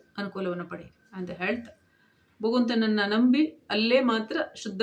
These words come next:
ಬೆಳಕಿರೋದು, ಬೇರೆ ಕಡೆ ಏನಾದ್ರು ಹಾನಿಕಾರಕ ಕಾರ್ಯ ಮಾಡ್ತಿದ್ರೆ ಅಲ್ಲಿ ಕತ್ತಲೆ. ಹಾಗಾಗಿ ಆಯ್ಕೆ ನಿಮ್ಮದು, ಆದ್ರೆ ಆ ರೀತಿಯಾಗಲ್ಲ. ಆಯ್ಕೆನ ನೀವೇ ಮಾಡ್ಕೊಳ್ಳಿ ಅಂತೇಳಿ ಹಾನಿಯಾಗಿ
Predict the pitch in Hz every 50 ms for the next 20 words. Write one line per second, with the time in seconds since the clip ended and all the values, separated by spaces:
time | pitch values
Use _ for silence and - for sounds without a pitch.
0 | 220 196 208 196 - - 107 110 120 - _ _ _ _ 165 180 190 208 214 214
1 | 214 208 214 214 208 208 202 202 202 202 202 202 220 226 240 240 240 240 233 233
2 | 233 226 240 226 220 220 214 202 190 196 208 226 220 208 190 180 - - 180 175
3 | - _ - - _ _ _ _ _ _ _ _ - 185 180 170 160 165 - -
4 | 196 214 214 214 - 247 294 311 311 - - 190 196 190 175 - - - _ _
5 | _ _ - 180 175 190 233 311 311 - _ _ _ _ _ _ _ _ - -
6 | 190 190 190 185 185 185 180 175 175 180 190 220 262 285 - - _ _ _ -
7 | 180 180 175 190 180 180 180 185 196 208 220 226 240 233 233 226 220 214 - 226
8 | 220 208 202 214 208 185 175 214 233 254 277 269 254 226 220 247